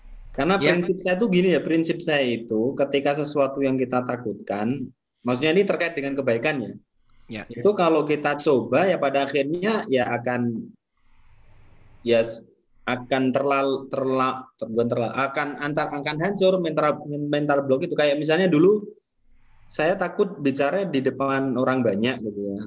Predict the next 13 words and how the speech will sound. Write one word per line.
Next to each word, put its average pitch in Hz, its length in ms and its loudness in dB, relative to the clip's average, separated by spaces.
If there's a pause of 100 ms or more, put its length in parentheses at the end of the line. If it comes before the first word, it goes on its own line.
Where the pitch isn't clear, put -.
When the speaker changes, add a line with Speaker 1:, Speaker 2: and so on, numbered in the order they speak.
Speaker 1:
Sampai 143 380 -2
Speaker 2:
Oh. 156 60 -2
Speaker 1:
kemudian 156 680 0 (300)
saya 139 560 0
pingsan 151 760 -2
tahun 147 260 0
dua 127 300 4
ribu 127 360 0
lima 147 300 4
kalau 143 160 -4
nggak 113 100 -4
salah 117 200 -2
ya. 107 120 -6